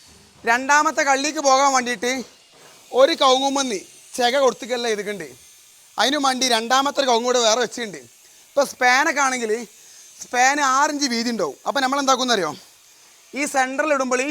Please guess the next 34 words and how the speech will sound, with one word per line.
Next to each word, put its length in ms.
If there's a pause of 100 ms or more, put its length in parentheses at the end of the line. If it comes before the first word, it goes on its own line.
ഷീറ്റ് 300
ഒന്നുകാണ്ട് 340
ഇങ്ങനെ 220
കയറി 220 (120)
നിൽക്കുകയാണെങ്കിൽ 460
ബാക്കി 260
മൂന്നിഞ്ച് 400
സ്പാൻ്റെ 340
പുറത്ത് 260
ബാക്കി 200
ഉണ്ടാവും. 200
അതിമെന്നാണ് 360
ഇങ്ങോട്ട് 240
പോകല്. 200 (380)
ഇത് 180
സ്പാൻ 320
അല്ലല്ലോ, 300 (420)
കവുങ്ങല്ലേ. 440 (360)
അപ്പൊ 160
ഇങ്ങോട്ട് 320
പോകാനും 380
വേണ്ടിയിട്ടും 360 (380)
അതേപോലെ 380 (100)
നല്ല 160 (120)
ലോഡാണ് 280
ഇതുമ്മ 180
വരാൻ 200
വേണ്ടി 180
പോണത്. 240 (100)
അതിനോണ്ട് 320 (480)
രണ്ട് 320
കവുങ്ങ് 200
കൊടുത്തിട്ടുണ്ട്. 360 (480)
ഒറ്റ 120